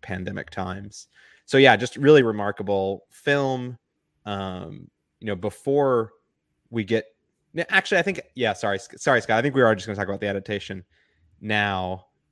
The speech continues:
Uh, you know, actually, no, we'll, we'll save it to the end, 'cause I think there's plenty to talk about before that. You know, there,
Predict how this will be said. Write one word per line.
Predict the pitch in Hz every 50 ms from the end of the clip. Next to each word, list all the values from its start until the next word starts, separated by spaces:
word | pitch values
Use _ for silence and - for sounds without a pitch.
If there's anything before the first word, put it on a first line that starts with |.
| _ _ -
Uh, | 110 107 110 113 - -
you | 220
know, | 254 254 185
actually, | 214 214 208 - 202
no, | 175 156
we'll, | 151 170 180 180 -
we'll | 180 190
save | 185 208 202
it | 175 -
to |
the | 151 135 107
end, | 104 98 98
'cause | - 131
I | 135
think | 147 147
there's | 147 123 -
plenty | - 131 117 107
to | -
talk | 90 98 -
about | 95 101 101 -
before | - 98 - - 107 104 101 98
that. | 95 101 104 101 - _ _ _ _ _ _ _ _ -
You | 123
know, | 113 110
there, | 107 127 -